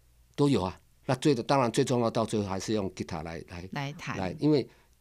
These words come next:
Speaker 1: 因为吉他是所有的乐器哈，像钢琴是音乐之母。
Speaker 2: 嗯。
Speaker 1: 其实呢，我后来发觉到吉他才是最重要的，
Speaker 2: 嗯。
Speaker 1: 因为吉他它可以打节奏。
Speaker 2: 嗯。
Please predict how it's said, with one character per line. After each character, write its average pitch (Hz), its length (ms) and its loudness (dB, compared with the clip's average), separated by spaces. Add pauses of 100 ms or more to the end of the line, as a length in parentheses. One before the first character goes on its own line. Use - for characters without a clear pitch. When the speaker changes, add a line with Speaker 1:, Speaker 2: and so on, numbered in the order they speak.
(220)
Speaker 1:
因 180 100 4
为 175 60 6
吉 131 160 0
他 135 180 2
是 135 180 0
所 147 200 2
有 143 80 4
的 101 60 2
乐 120 260 4
器 90 320 -2
哈， 76 200 -10 (600)
像 110 140 -2
钢 143 220 4
琴 107 160 0
是 120 140 -2
音 127 200 2
乐 110 120 4
之 95 160 -6
母。 82 300 -6
Speaker 2:
嗯。 143 360 -4
Speaker 1:
其 104 220 -4
实 117 160 -2
呢， 80 160 -4 (260)
我 85 100 -8
后 107 160 -2
来 87 80 -4
发 98 160 -6
觉 95 100 -8
到 87 160 -8
吉 156 160 -6
他 98 160 -10
才 - 160 -12
是 - 180 -10
最 - 140 -10
重 - 260 -16
要 110 120 -18
的， - 120 -20 (200)
Speaker 2:
嗯。 160 80 0
Speaker 1:
因 151 40 6
为 139 60 2
吉 123 160 -2
他 131 120 -2
它 123 140 -4
可 113 140 -4
以 101 60 -2
打 - 160 -10
节 87 180 -6
奏。 - 240 -8 (180)
Speaker 2:
嗯。 139 360 -8